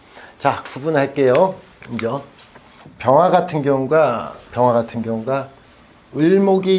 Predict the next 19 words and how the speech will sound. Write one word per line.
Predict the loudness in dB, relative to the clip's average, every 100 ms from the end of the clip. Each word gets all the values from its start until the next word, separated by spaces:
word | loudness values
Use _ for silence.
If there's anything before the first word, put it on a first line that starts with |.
| 0
있는 | -2 -4 -4
사람들은 | -2 -2 -2 -2 0 0
선생님들이 | 0 0 2 0 0 -6 -18 -20 -12 0
여운과 | 4 4 2 2 2 2
잔상이라는 | 0 -8 -4 -2 -2 0 -2 0
것이 | -4 -4
있다고 | -6 -4 -4
생각해야 | 0 -2 -2 -4
돼요. | -2 -2
여운, | 0 0 -2 -4 2
여운. | 2 2 -2 -10 -20 _ _ -20 _ _ -18
길들여지는 | -8 -4 -4 0 0 2 0 -4
것도 | -4 -4 -4
<laughs> | -4 -6 -14 -18 -20 -20 _ _ -20 -20 -6
여운이잖아요. | 2 4 4 0 -2 -6 -8 -10 -14 -18 _ _ -20 -10
그게 | -2 0
목이죠. | 0 -2 0 -2 -4 -14
예. | -14
예. | -14 -16 -18 -20 _ _ -20 -20 -20